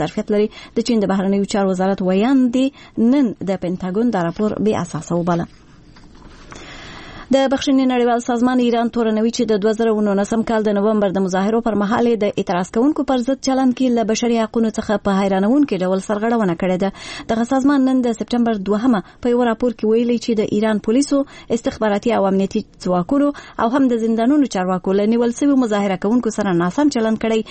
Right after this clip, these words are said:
او زیاتوي چې حتی تر لس کلونو ماشومانو پورې ځورول سوي دي. دغه مظاهرې د حکومت لخوا د تیلو د بیو د لوړېدو د اعلان وروسته په شاوخوا سلو شارونو او ښارګوټو کې راپورته سوې. راپورونه وایي د ایران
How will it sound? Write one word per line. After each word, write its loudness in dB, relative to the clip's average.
او 2
زیاتوي 2
چې -2
حتی -2
تر 0
لس -4
کلونو 4
ماشومانو -2
پورې -2
ځورول 2
سوي 0
دي. 0
دغه 2
مظاهرې 0
د 0
حکومت 0
لخوا -2
د -2
تیلو 2
د 0
بیو 2
د 0
لوړېدو 0
د -2
اعلان 2
وروسته 0
په 0
شاوخوا 0
سلو 0
شارونو 2
او 0
ښارګوټو -2
کې -6
راپورته -2
سوې. -4
راپورونه 2
وایي 2
د 2
ایران 0